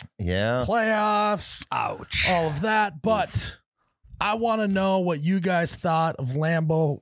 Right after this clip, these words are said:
Speaker 2: uh, Lambeau Field game.
Speaker 1: Uh, it was pretty sweet atmosphere. Like, the, the fans were way too nice considering all the shit I was talking.
Speaker 3: Yeah, I would agree.
Speaker 1: Um,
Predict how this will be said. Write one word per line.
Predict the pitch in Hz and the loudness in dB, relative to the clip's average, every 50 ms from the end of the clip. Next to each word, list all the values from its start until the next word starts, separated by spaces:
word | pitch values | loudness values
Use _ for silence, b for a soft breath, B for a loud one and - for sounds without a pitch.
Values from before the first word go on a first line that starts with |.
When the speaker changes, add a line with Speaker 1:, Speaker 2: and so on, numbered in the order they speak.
| _ - | _ -2
Speaker 2:
uh, | 139 147 147 147 | 0 0 0 0
Lambeau | 143 143 165 175 185 196 196 190 190 190 190 180 - | 0 0 0 0 2 2 2 2 2 2 2 0 -2
Field | - - 175 170 160 151 151 135 135 131 | -2 -2 -2 0 0 0 -2 -2 -2 -2
game. | 139 139 131 127 120 113 107 98 87 - _ _ _ _ _ _ _ _ | 0 0 0 0 0 0 -2 -2 -4 -6 _ _ _ _ _ _ _ _
Speaker 1:
Uh, | 110 110 107 101 98 95 92 80 | 0 2 2 2 2 0 0 0
it | 123 | 0
was | 156 170 | 0 -2
pretty | - - 285 180 - | -4 -4 -4 -4 -2
sweet | - 156 139 110 98 | -2 -2 0 0 2
atmosphere. | 95 92 76 82 85 - - 76 69 69 67 - _ _ _ _ _ _ _ _ | 0 0 0 -2 -6 -6 -4 -4 -4 -4 -4 -6 _ _ _ _ _ _ _ _
Like, | - 104 113 110 113 92 | -2 -2 -2 -2 -4 -2
the, | 120 120 113 101 | -2 -2 -2 -2
the | - 120 104 | -4 -6 -6
fans | - - 147 147 160 170 170 135 117 | -4 -2 -2 0 0 0 -2 -2 -2
were | 123 117 110 | -2 -2 -2
way | 98 92 107 120 127 143 139 | -2 -2 -2 0 0 -2 -4
too | - - 135 123 | -4 -4 -2 -2
nice | 113 95 90 92 107 123 - - - | 0 0 0 0 0 -2 -4 -6 -4
considering | - 113 101 92 - 101 95 104 101 98 98 | -4 -4 -4 -2 -2 -2 -2 -2 -2 0 0
all | 101 98 | 0 0
the | 85 78 | -2 -4
shit | - - - - 92 98 - | -4 -6 -4 -2 -2 -2 0
I | - 98 | -2 -2
was | 104 107 110 - | 0 -2 -4 -4
talking. | - 127 120 123 123 - 147 139 143 147 - _ | -2 -2 -2 -2 -2 -2 -4 -4 -4 -6 -8 _
Speaker 3:
Yeah, | 131 123 113 104 98 - _ | -6 -4 -4 -4 -6 -8 _
I | 120 127 | -4 -4
would | 123 123 | -2 -2
agree. | 107 117 117 110 | -4 -4 -4 -2
Speaker 1:
Um, | 80 92 95 92 92 92 92 92 90 | -2 -2 0 0 0 0 0 -2 -4